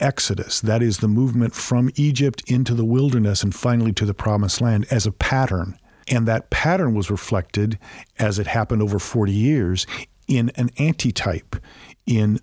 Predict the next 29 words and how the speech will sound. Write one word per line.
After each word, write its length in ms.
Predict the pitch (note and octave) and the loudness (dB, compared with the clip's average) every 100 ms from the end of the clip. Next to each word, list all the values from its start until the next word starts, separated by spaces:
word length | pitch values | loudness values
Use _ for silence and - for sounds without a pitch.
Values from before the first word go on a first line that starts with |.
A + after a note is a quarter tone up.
| - | -2
the 140 | A2 | 0
New 160 | B2 E3+ | 2 0
Testament, 480 | - F#2+ - E2+ | 0 -2 -4 -4
where 140 | G2 F#2 | -2 -4
Christ 600 | - - D#3 A#2+ - - - G#2 - D#3 | -2 -2 0 0 -4 -10 -10 -10 -8 -6
goes 240 | G#2 A#2 A2+ | 0 0 2
out 160 | A#2+ | 2
into 160 | A#2 A2 | 2 0
the 80 | G#2 | 2
wilderness 460 | A2+ B2 A2 G#2 | 2 2 2 0
for 160 | - A#2+ | 0 -4
forty 340 | - B2+ G#2+ | 0 0 2
days 460 | G2+ A#2 D3+ G#2+ F2+ | 2 2 2 0 0
and 100 | G2 | -2
forty 280 | - A2 G2 | 0 0 2
nights, 360 | G#2+ D3 G#2+ | 2 0 0
where 140 | G#2+ G#2+ | -2 -2
he 260 | - G3+ | 0 0
is 160 | F#3 - | 0 -2
tested. 560 | - G#2 - - - - _ _ _ _ | -2 -4 -2 -6 -8 -14 _ _ _ _
And 320 | - A#2+ A2 G#2 - - - | 0 2 2 -2 -8 -10 -2
originally, 380 | B2+ E3 E3 A#2 | 0 2 2 2
the 140 | G#2 | 2
American 400 | G#2 A2 G#2 G2 | 2 2 0 -2
Puritans 500 | - - G3+ - G2+ | -2 0 0 0 -2
saw 240 | - A2+ G2 | 0 0 2
their 220 | G#2+ F3 | 2 2
movement 460 | E3+ A#2+ G#2 G2 | 2 2 0 -2
here 680 | - - - G#3 E3+ E2+ - | -4 -8 -2 0 2 0 -4